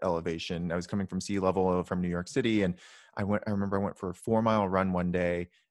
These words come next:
and I just had a horrible headache. I had to lay down and take a nap and I didn't end up running for the next two days after that. It was,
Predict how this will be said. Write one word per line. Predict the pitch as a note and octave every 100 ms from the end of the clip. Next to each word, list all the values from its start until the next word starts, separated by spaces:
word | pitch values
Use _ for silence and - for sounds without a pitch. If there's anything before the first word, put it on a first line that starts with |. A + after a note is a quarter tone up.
| _ A2
and | G2 F#2+ F2+ F2 -
I | F#2+
just | G2
had | G2 F2
a | D#2+ _ _
horrible | - - - D#3+ C#3+ G2 F2
headache. | E2+ F#2+ F#2 F2+ F2+
I | F2+ F#2+ C#2 G1+
had | G#2+ A2
to | G#2+
lay | G2 G#2
down | G2 G2 G2 G2 F#2+
and | F#2
take | G#2+ G2+
a |
nap | F#2 F#2 F#2 F#2 F#2 F#2
and | F#2 F2+ - - -
I | G#2+
didn't | G#2+ A#2+
end | - G#2+
up | -
running | G2 G2+
for | G2+
the | F#2+
next | F#2 F#2+ -
two | A2
days | G2+ G2 F#2
after | F2+ - F2+
that. | D#2+
It | F#2
was, | G2